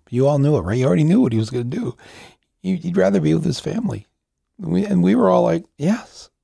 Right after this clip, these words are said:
And his family, his family went and sat with him at this thing. Love and compassion.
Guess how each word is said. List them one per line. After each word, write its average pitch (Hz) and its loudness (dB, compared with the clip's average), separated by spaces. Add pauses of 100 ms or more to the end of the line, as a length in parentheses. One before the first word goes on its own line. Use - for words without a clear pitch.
(380)
And 85 -14
his 139 -4
family, 151 -4 (680)
his 160 -8
family 165 -2
went 101 -8
and 107 -14
sat 110 -12
with 117 -16
him 117 -14 (520)
at 120 -14
this 117 -14
thing. 101 -12 (3000)
Love 101 0
and 104 -6
compassion. 92 -8